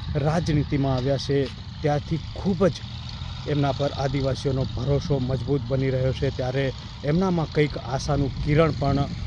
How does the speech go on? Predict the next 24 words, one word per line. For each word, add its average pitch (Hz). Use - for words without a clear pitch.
લોકોને 135
જોવાઈ 139
રહ્યું 135
છે. 139
લોકો 139
એમના 131
પર 135
ખૂબ 170
જ -
ભરોસો 165
કરી 139
રહ્યા 131
છે 147
અને -
લોકોને 185
એવો 160
વિશ્વાસ 175
છે 165
કે, 143
અ, 135
આવનાર 147
ભવિષ્યમાં 143
સૈતર 151
વસાવા 131